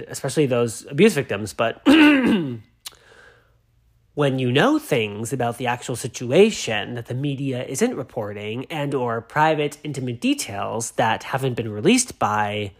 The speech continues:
said, uh, abuse reporters, you're, you're just sick.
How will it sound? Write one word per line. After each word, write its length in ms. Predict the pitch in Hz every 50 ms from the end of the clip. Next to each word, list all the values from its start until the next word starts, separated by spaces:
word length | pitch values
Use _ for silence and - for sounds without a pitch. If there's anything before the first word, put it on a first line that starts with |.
| _ _ _ _ _ _ _ _
said, 800 | - - - - - - - 143 131 127 123 123 123 131 - - _ _ _ _ _ _ _ _ _ _ _ -
uh, 520 | - 120 117 110 107 107 107 104 - - - - _ _ _ _ _ _ _ _ _ _ _ _ _ _ _ _ _ _ _ _ _ _ _ _ _ _ _ _ _ _ _ _ _ -
abuse 540 | 135 127 117 - 147 170 151 - - - 139
reporters, 840 | 127 120 - 139 147 143 147 170 185 202 226 254 247 - - - - _ - - - - - - - - - _ _ _ _ _ _ _ _ _ _ _ _ _ _ _ _ _ _ -
you're, 440 | 151 143 143 147 143 139 135 131 120 110 110 - - - _ _ _ _ _ _ _ _ _ _ _ _ _ _ _ _ - - - - - - - 170 - - - - - - - _ _ - 147
you're 200 | 123 120 113 117
just 400 | 110 - 107 - - - - -
sick. 500 | - - - - - - - - - -